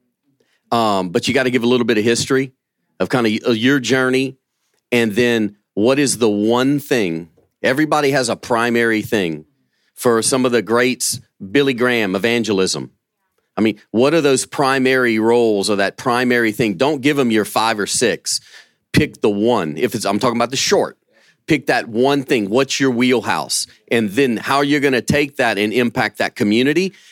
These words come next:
and connect the dots there. And then, then, then that takes resources to do that and say what they are.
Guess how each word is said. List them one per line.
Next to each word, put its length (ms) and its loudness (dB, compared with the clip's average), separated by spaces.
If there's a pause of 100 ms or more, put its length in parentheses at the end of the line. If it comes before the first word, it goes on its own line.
(140)
and 200 0
connect 360 0
the 80 -2
dots 380 -4
there. 360 -4 (420)
And 160 0
then, 200 2
then, 420 0
then 280 0
that 160 -4
takes 240 -2
resources 680 0
to 80 -2
do 200 0
that 240 -2 (160)
and 120 0
say 200 0
what 200 0
they 120 0
are. 260 0